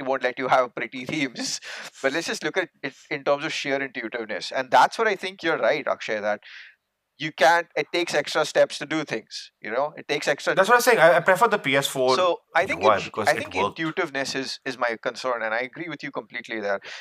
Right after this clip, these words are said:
Speaker 1: Even rest mode, as Dhruv pointed out, is,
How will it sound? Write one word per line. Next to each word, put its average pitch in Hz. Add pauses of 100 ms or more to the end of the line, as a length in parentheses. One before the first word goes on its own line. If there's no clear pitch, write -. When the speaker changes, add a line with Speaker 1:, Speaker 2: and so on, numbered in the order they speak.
(100)
Speaker 1:
Even 262
rest 143
mode, 180
as 151
Dhruv 147
pointed 131
out, 127 (120)
is, 127